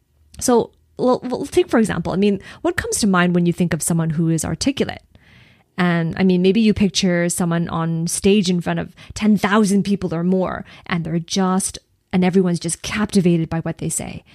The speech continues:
Uh, or maybe it's someone who's done a ted Talk, at least a ted Talk, because, you know, that's the measure of success for a speaker, right?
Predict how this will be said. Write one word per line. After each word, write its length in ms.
Uh, 160
or 80
maybe 260
it's 140
someone 240
who's 180
done 180
a 60
ted 220
Talk, 380
at 80
least 200
a 60
ted 260
Talk, 240
because, 300
you 80
know, 100
that's 200
the 100
measure 240
of 100
success 400
for 180
a 80
speaker, 380
right? 320